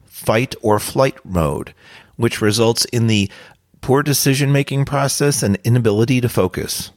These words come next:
You probably don't want to use this tip while you're talking, but it's a good way to de-stress in preparation for a big presentation or a challenging conversation that you're facing. At the time of this recording,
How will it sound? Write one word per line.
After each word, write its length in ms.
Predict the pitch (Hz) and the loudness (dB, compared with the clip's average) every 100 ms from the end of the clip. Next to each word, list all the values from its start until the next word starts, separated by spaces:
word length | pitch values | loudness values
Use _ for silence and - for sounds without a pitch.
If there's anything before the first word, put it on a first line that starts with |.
| _ _ _ _ _ _ - | _ _ _ _ _ _ -4
You 120 | 120 | -4
probably 380 | - 175 170 135 | 0 0 2 0
don't 240 | 123 110 | 0 0
want 140 | 110 | 0
to 60 | 101 | 2
use 280 | 95 110 104 | 2 2 2
this 240 | 85 82 | 0 -2
tip 320 | - 73 73 - _ | -2 -2 -2 -8 _
while 180 | 92 92 | -2 0
you're 140 | 82 | 0
talking, 580 | - 90 90 95 71 76 _ - - | 0 0 0 -2 -4 -6 _ -20 -8
but 160 | - 175 | -2 0
it's 200 | 165 - | 0 -2
a 60 | 160 | 0
good 220 | 190 185 | 0 0
way 220 | 156 156 | 0 0
to 140 | 147 120 | 0 -2
de-stress 680 | 113 120 - 95 87 - | 0 -2 0 0 2 0
in 220 | - 107 98 | 0 -2 0
preparation 760 | 131 - 113 95 92 - 98 | -2 0 2 2 2 -2 -2
for 240 | 95 90 85 | 0 2 2
a 60 | |
big 280 | 80 101 - | 2 -2 -2
presentation 880 | - 98 104 85 92 98 110 110 117 - | -2 0 0 0 0 0 0 -2 -4 -6
or 200 | - 156 | 0 2
a 100 | 151 | 2
challenging 460 | - 113 110 113 104 | -2 0 2 2 0
conversation 680 | 92 104 98 92 107 104 98 | -2 -2 -2 0 0 0 -2
that 100 | 78 | -2
you're 120 | 78 | -4
facing. 500 | 78 80 73 78 78 - _ _ _ _ _ _ _ _ - | -6 -4 -2 -4 -6 -14 _ _ _ _ _ _ _ _ -4
At 140 | 143 | -2
the 80 | 156 | -2
time 280 | - 202 175 | 0 2 2
of 120 | 135 | 2
this 240 | 127 - | -2 0
recording, 640 | 104 - 107 101 78 78 | -2 0 0 2 2 0